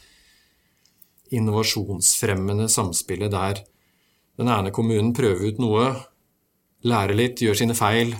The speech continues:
finner ut av det, neste kommune prøver andre ting, staten er med, eh, vi tillater bedriftene å, å, å f-, å forsøke. Eh, det samspillet der mellom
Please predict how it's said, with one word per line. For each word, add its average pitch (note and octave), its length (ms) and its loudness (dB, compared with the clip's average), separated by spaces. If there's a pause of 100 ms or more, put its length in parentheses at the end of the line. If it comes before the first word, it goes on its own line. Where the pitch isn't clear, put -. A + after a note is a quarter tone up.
(160)
finner G2+ 280 -2
ut A2 100 -6
av A2 80 0
det, A2+ 100 2 (220)
neste A#2 240 -2
kommune G2+ 320 -4
prøver A2+ 220 0
andre F#2 280 -2
ting, A2+ 200 0 (180)
staten G#2 420 -2
er A2 120 0
med, G#2 400 -2 (640)
eh, G#2 880 -4 (580)
vi A#2 80 0
tillater G#2 720 -2
bedriftene G#2+ 480 -4
å, G#2 160 -2
å, G#2 240 0 (240)
å - 80 -2
f-, - 320 -12
å A#2 160 -8
forsøke. G#2+ 560 -4 (800)
Eh, G#2+ 480 -8 (680)
det A#2 280 2 (1300)
samspillet G#2 920 0
der D3+ 260 2 (460)
mellom A2 540 0